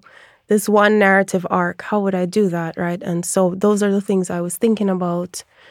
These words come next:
Um, and the outline really helped. I thought a lot about how I was gonna present time in the book. Um,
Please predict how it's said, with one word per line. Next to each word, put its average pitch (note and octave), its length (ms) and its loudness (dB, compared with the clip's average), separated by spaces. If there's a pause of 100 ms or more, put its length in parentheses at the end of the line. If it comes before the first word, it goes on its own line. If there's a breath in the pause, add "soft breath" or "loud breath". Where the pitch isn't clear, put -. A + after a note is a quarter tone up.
(260 soft breath)
Um, F3+ 600 0 (920)
and G#3 120 4
the G3+ 140 2
outline G#3+ 380 2
really G3 220 2
helped. F#3+ 680 -2 (500)
I F#3+ 80 0
thought G#3 380 0
a G#3+ 60 0
lot G3 340 0
about F3 840 -4
how - 160 -4
I F#3 40 2
was F#3 120 -2
gonna F3+ 200 -2
present F3 440 -4
time B3 440 0
in A3 120 2
the G#3+ 40 -4
book. - 480 -12 (600 soft breath)
Um, F#3+ 600 0